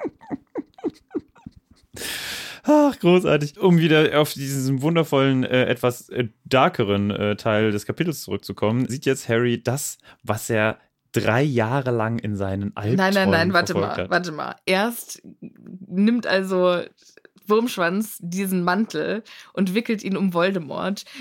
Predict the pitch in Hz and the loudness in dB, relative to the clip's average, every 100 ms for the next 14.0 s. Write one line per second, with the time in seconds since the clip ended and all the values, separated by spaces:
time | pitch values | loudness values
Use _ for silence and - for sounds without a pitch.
0 | - 214 233 214 208 196 202 190 196 196 | -4 -2 2 2 2 2 0 0 0 0
1 | 247 240 180 185 170 175 196 151 156 175 | 0 0 0 -2 0 -2 -2 -4 -6 -6
2 | 165 160 156 170 170 165 175 - 175 180 | -6 -8 -8 -8 -4 -2 -2 -4 -4 -2
3 | 180 170 170 202 180 - 185 180 170 160 | -2 -4 -4 -6 -6 -4 -2 -2 -2 0
4 | 165 220 220 233 240 - 240 - 277 311 | 2 0 0 0 -2 -2 -6 -4 -6 -6
5 | 330 _ - - - _ _ 233 233 127 | -10 _ -20 -20 -20 _ _ 0 4 6
6 | 127 131 123 - 165 170 135 135 131 120 | 4 2 2 6 6 6 6 4 6 6
7 | 160 - 117 117 123 120 113 110 110 - | 4 2 2 4 2 2 0 0 -4 -6
8 | - 107 110 135 135 110 120 117 107 110 | -10 -10 -8 -8 -4 -4 -4 -6 -6 -4
9 | 107 110 135 92 90 92 101 226 226 285 | -2 -4 -4 -6 -6 -8 -2 0 2 2
10 | 294 240 233 226 233 - 233 220 202 196 | 2 -4 -2 -2 -2 -2 0 0 0 -4
11 | 180 175 185 - - - 214 156 175 165 | -10 -10 -12 -12 -12 -2 -2 -2 -4 -4
12 | 160 180 185 165 185 214 220 208 196 233 | -4 2 2 2 2 2 2 2 0 -4
13 | 156 180 190 208 294 311 - 302 339 | -4 -4 -4 2 2 2 0 2 2